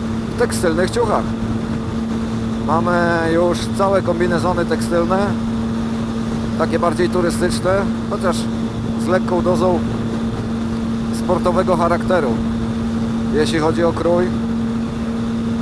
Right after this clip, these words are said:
Nowe ubranka też są ciekawe, dziś jedziemy w nich pierwszy raz.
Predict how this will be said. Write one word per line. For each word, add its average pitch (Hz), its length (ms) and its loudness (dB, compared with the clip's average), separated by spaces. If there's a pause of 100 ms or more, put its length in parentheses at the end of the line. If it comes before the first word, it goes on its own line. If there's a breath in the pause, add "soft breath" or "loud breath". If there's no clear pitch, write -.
(480)
Nowe 226 220 2
ubranka 202 440 2
też 208 160 2
są 196 160 2
ciekawe, 190 400 2
dziś 175 180 0
jedziemy 175 360 2
w 160 60 0
nich 175 160 0
pierwszy - 280 2
raz. 156 280 2